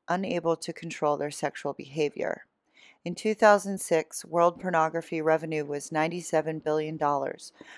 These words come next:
more than Microsoft, Google, Amazon, eBay, Yahoo, Apple, and Netflix combined. This is no casual, inconsequential phenomenon. Yet there is a tendency to trivialize the possible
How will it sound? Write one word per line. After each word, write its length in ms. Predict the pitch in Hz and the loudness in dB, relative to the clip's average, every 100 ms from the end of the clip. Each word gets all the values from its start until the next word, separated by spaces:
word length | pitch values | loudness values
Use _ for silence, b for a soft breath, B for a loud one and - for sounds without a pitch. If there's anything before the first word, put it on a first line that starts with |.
| B | B
more 200 | 170 175 | 4 4
than 160 | 180 175 | 4 2
Microsoft, 640 | 156 165 190 - 180 180 - | 2 2 -4 0 2 2 0
Google, 400 | 165 160 170 165 | -2 2 2 4
Amazon, 560 | - 156 165 - 165 160 | 2 0 -2 -2 -2 -2
eBay, 500 | - 156 151 160 156 | -4 -6 0 0 2
Yahoo, 460 | 151 147 151 160 156 | 2 2 0 -2 0
Apple, 460 | 147 151 - 151 | 0 0 -2 -4
and 180 | - 147 | -4 -6
Netflix 480 | 139 - 143 - - | -8 -8 -12 -12 -14
combined. 640 | 151 139 139 - - - _ B B B B B B | -12 -6 -4 -6 -10 -16 _ B B B B B B
This 160 | 190 190 | -6 -6
is 160 | 202 190 | -6 -2
no 160 | 180 | -2
casual, 720 | 170 - 160 160 175 160 160 - | 0 6 6 6 2 0 -2 -4
inconsequential 1000 | 160 165 - 160 - 160 - 151 147 156 | -6 -4 -2 -2 -2 -8 -6 -6 -4 -8
phenomenon. 760 | - 151 147 147 139 135 135 - _ b b b | -6 -4 -4 -4 -6 -8 -10 -16 _ b b b
Yet 180 | 190 185 | 2 2
there 140 | 196 185 | 2 -2
is 100 | 175 | -4
a 60 | |
tendency 600 | - 202 196 202 190 185 | -6 -4 -4 -4 -6 -6
to 140 | - - | -8 -10
trivialize 960 | - 196 196 190 156 147 147 151 - | -2 -2 2 4 6 6 4 0 -8
the 80 | 160 | -14
possible 920 | - 170 180 - 170 - 165 165 165 | 0 2 2 0 -8 0 4 4 2